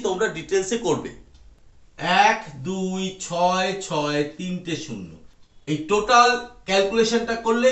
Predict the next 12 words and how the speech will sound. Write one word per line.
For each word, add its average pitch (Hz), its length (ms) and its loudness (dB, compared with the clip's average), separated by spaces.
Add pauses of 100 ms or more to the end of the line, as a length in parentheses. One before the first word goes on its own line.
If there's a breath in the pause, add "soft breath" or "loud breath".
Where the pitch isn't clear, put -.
(200)
এই 202 120 2
রেজাল্ট 180 440 0 (380)
দাঁড়াবে। - 380 -8 (720)
ক্লিয়ার 254 300 6
ব্যাপারটা? 254 360 4 (500)
নেক্সট 185 320 -2
অঙ্ক। - 220 -8 (520)
অঙ্কটা 247 420 4
আগে 285 160 6
একটু 311 140 2 (120)
পড়ে 254 300 8
নিই। 120 140 -4